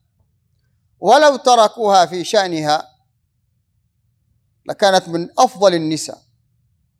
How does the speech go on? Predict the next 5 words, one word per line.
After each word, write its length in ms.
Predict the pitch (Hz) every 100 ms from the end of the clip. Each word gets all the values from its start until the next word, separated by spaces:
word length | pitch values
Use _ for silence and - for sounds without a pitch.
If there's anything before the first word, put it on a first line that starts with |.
| _ _ _ _ _ _ _ _ _ _ -
بتسترها 1000 | 180 196 180 185 - - 185 175 160 147
وحجابها 760 | 170 165 165 160 180 165 160
وقرارها 680 | 151 147 151 156 170 151 147
في 100 | 143
البيت، 420 | 139 151 147 -